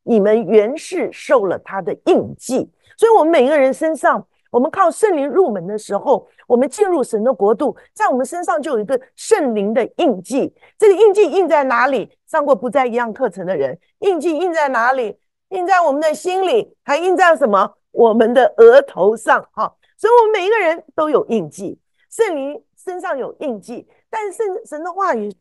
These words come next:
说，我们有印记的人，我们不要叫圣灵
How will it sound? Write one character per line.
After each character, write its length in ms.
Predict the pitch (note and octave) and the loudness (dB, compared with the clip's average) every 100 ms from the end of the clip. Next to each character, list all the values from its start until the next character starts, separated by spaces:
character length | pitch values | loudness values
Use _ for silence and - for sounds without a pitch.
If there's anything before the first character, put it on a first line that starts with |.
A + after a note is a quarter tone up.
| - | -14
说， 160 | D4 - _ | -14 -14 _
我 100 | D4 | -2
们 120 | D4 | 2
有 320 | G4+ - - F#4+ | 4 2 -2 -4
印 120 | D4 | -4
记 160 | D#4+ | -6
的 100 | C4 | -6
人， 260 | G#3 D#3 D#3 - _ | -4 -6 -8 -18 _
我 120 | - | 0
们 140 | B3 C#4+ | 0 0
不 120 | C4 | -4
要 200 | D4 D#4 | -4 -4
叫 260 | B3 D4+ A#3 _ | -4 -4 -4 _
圣 480 | - - A4 D#4 A#3+ | -16 0 0 0 -2
灵 320 | G#3 G#3 A3 | -4 -4 -6